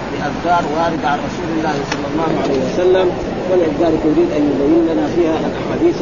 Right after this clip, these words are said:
الواردة عن رسول الله صلى الله عليه وسلم في الأذكار الواردة بعد صلاة، الصلاة المفروضة. ها، فإذا صلى أو العصر،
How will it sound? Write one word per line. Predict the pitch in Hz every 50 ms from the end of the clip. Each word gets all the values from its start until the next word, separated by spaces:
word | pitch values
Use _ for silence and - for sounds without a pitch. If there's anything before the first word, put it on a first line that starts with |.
| 151
الواردة | 143 143 156 160 151 156 156 143 147 139
عن | 139 151 143 135
رسول | - - 170 151 156
الله | 151 151 151 139 135 131 -
صلى | 143 135 139 139
الله | 143 160 156 143 143 135
عليه | 127 123 127 123 120
وسلم | - 165 175 185 180 185 185 185 180 - - - - - -
في | - 185
الأذكار | 170 160 156 160 135 - 185 185 185 180 175 151 147
الواردة | 147 151 165 170 175 175 180 160 170 165 156 139 -
بعد | 165 156 156 147 151 131 -
صلاة، | 147 147 160 170 - - - - - - -
الصلاة | - 123 139 156 165 175 - -
المفروضة. | 165 160 151 131 135 151 143 117 - - 135 131 - - - - - - - - -
ها، | 160 180 196 -
فإذا | 165 156 156 151 139 -
صلى | 170 156 151 139 123 - -
أو | 147 143 135
العصر، | 135 147 175 190 - 208